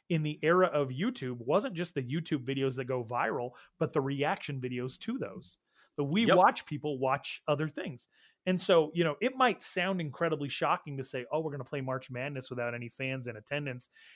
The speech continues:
Speaker 1: And I don't think that it's feasible or even, um, beneficial to say we should just ultimately have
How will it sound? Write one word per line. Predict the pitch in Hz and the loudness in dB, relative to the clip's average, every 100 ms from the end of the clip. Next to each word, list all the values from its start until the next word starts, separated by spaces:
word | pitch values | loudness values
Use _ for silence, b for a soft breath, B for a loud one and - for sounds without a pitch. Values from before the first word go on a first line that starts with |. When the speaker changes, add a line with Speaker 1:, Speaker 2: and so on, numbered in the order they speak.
| b | b
Speaker 1:
And | 160 | -4
I | 151 | -2
don't | 135 208 226 | 4 4 4
think | - 160 | -4 -4
that | 139 131 | -2 -4
it's | - | -8
feasible | - 180 180 151 139 135 - | -4 -2 -2 -2 -2 -4 -4
or | 139 135 127 | -2 -2 -2
even, | 170 160 135 123 _ | -2 -2 -4 -8 _
um, | 139 127 117 113 - _ _ _ | -4 -2 -4 -10 -18 _ _ _
beneficial | 120 170 139 - 214 156 127 110 | 2 2 2 0 0 0 -2 -4
to | - 139 | -8 -8
say | - 151 135 | -4 -2 0
we | 123 120 | -2 -4
should | 120 - - - 147 139 123 b b b | -6 -6 -4 0 2 2 -2 b b b
just | 160 147 - | -4 -4 -2
ultimately | 139 147 147 135 123 113 | 0 0 -2 -8 -10 -12
have | - 127 139 196 202 | -6 -2 0 0 -4